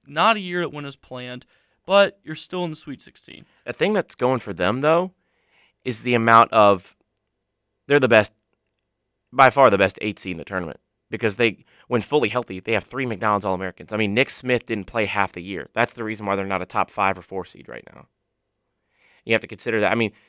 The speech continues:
Speaker 2: it doesn't really, teams are gonna see this Arkansas team and be like, "It doesn't really matter what our seed is. If we can get an eight, nine seed or below, we can do well in the tournament because we just have all this talent built up." That's why it's interesting with the N C A A tournament with that, because, like,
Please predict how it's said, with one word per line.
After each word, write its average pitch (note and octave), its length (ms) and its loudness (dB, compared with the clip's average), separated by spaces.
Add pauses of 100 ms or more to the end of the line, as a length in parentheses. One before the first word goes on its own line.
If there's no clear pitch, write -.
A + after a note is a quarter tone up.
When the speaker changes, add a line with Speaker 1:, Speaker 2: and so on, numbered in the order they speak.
(300)
Speaker 2:
it C3 60 -6
doesn't E3 180 2
really, D3+ 180 0 (380)
teams E3+ 240 -4
are - 20 -12
gonna A#2+ 140 -4
see C#3+ 180 -6
this A#2+ 220 -6
Arkansas A#2 380 -2
team F#2+ 260 -14
and G#2+ 80 -8
be A2 100 0
like, G2 260 0 (380)
"It C3+ 100 -12
doesn't C#3+ 240 0
really B2+ 200 0
matter G#2+ 280 2
what G2+ 160 -2
our F#2+ 120 0
seed A2+ 260 -10
is. F2 180 -6
If F#2+ 80 -12
we A#2+ 80 -6
can C3+ 120 -10
get A#2 160 0
an - 40 -4 (160)
eight, A2 220 -4
nine G2+ 400 -2
seed D#3 340 -6 (600)
or G#2+ 160 -4
below, G#2+ 560 2 (640)
we C#3+ 100 -2
can C#3 120 -2
do A#2+ 140 2
well A#2 160 4
in A2+ 60 2
the F#2 60 -2
tournament C3 360 -4
because G2+ 240 -10
we G#2+ 60 -12
just G2+ 140 -12
have G2+ 140 -6 (100)
all G2+ 200 4
this F#2 140 0
talent G#2 400 -6
built F2+ 260 -8
up." G2+ 320 -2 (560)
That's C3+ 180 2
why D#3 120 6
it's B2+ 120 -2
interesting A2+ 360 -6
with G#2+ 100 -4
the G#2 80 -6
N G2 60 -4
C - 100 -8
A F#2+ 40 -2
A F#2 40 -4
tournament C3 300 -4
with F2 100 -8
that, C#2 220 -8
because, G2+ 320 -4
like, G2 280 -2